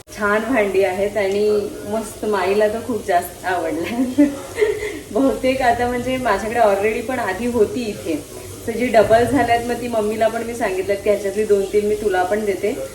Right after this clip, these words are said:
तू पण तुझी ॲल्युमिनियमची वगैरे भांडी थोडी बाहेर काढ असं. But, अ,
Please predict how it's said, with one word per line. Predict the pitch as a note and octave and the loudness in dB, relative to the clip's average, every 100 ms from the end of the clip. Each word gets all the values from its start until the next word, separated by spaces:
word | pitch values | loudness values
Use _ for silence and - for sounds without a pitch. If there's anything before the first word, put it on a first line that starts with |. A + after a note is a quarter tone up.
| - - | -10 -6
तू | G#3+ | -4
पण | A#3 A#3+ | -2 -2
तुझी | A#3+ A3 G#3+ A#3+ A#3 G3 | -2 -6 -4 -4 0 2
ॲल्युमिनियमची | G3 G#3+ A3 A3 A3 A3 G#3+ A3+ | 2 0 0 -2 -2 -4 -4 0
वगैरे | G#3 G#3 G#3+ | 2 4 2
भांडी | G#3+ G3+ G3 | 2 0 0
थोडी | G#3+ A3 B3+ | -2 -2 0
बाहेर | B3+ A3+ F#3+ | 0 0 -2
काढ | - D#3 D3 | -2 -2 -2
असं. | D3 - - - - - - F#3+ | -4 -8 -14 -16 -18 -18 -4 2
But, | A#3+ | 2
अ, | - G#3 G#3 G3 G3 | 4 6 6 6 2